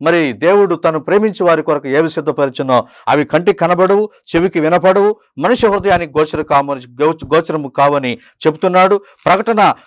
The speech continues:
ఇరవై ఒకటి రెండులో ప్రియమైనటువంటి వారలారా, అక్కడ మనం గమనిస్తే, "మరియు నేను నూతనమైన యెరూషలేమును, ఆ పరిశుద్ధ పట్టణము తన భర్త కొరకు అలంకరింపబడిన పెండ్లి కుమార్తె వలె సిద్ధపడి,"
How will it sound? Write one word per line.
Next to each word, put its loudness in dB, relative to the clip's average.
ఇరవై 4
ఒకటి 0
రెండులో 2
ప్రియమైనటువంటి -2
వారలారా, 4
అక్కడ 0
మనం 0
గమనిస్తే, 0
"మరియు 2
నేను 0
నూతనమైన 0
యెరూషలేమును, 0
ఆ 6
పరిశుద్ధ 2
పట్టణము 0
తన 4
భర్త 2
కొరకు 0
అలంకరింపబడిన 2
పెండ్లి 4
కుమార్తె 0
వలె 4
సిద్ధపడి," 2